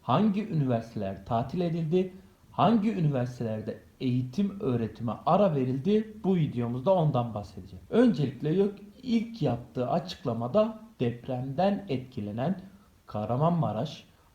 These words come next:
Adana, Malatya, Adıyaman, Hatay, Şanlıurfa, Diyarbakır, Gaziantep, Kilis, Osmaniye illerinde ikinci bir duyuruya kadar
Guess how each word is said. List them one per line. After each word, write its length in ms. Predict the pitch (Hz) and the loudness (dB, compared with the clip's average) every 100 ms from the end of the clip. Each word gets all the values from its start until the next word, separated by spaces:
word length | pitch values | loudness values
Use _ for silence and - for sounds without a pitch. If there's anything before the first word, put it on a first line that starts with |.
| - | 2
Adana, 580 | 127 147 160 107 117 - - - - | 4 6 4 2 -2 -8 -20 -16 -4
Malatya, 800 | 120 113 131 175 - 107 101 - - _ - | 0 2 4 2 0 -6 -6 -8 -18 _ 0
Adıyaman, 680 | 123 160 156 113 101 127 - - _ | 2 2 2 2 -4 -6 -10 -20 _
Hatay, 460 | - 135 - 117 107 151 - _ - | 2 2 4 0 0 -4 -12 _ -20
Şanlıurfa, 960 | - - 120 143 165 151 123 101 101 - - _ _ | -14 -4 0 2 4 2 0 -4 -4 -6 -20 _ _
Diyarbakır, 680 | 127 120 160 147 123 - 107 151 - _ _ | 0 4 4 2 -2 -2 -8 -8 -16 _ _
Gaziantep, 800 | - 123 135 165 139 123 110 117 - - _ _ | 0 2 4 2 2 -2 -8 -10 -14 -20 _ _
Kilis, 580 | - 190 143 147 - - - _ _ _ | 0 2 4 0 -6 -20 -20 _ _ _
Osmaniye 760 | 127 123 - 175 190 170 123 - - | -4 -4 0 4 4 4 0 -2 0
illerinde 640 | 190 175 123 117 123 185 | 2 4 2 0 0 0
ikinci 680 | 196 - - - 131 131 165 | -2 -10 -16 -6 -4 0 2
bir 200 | 123 - | 2 0
duyuruya 420 | 139 160 113 101 | -2 0 0 -4
kadar 420 | - 113 180 202 | -6 2 4 2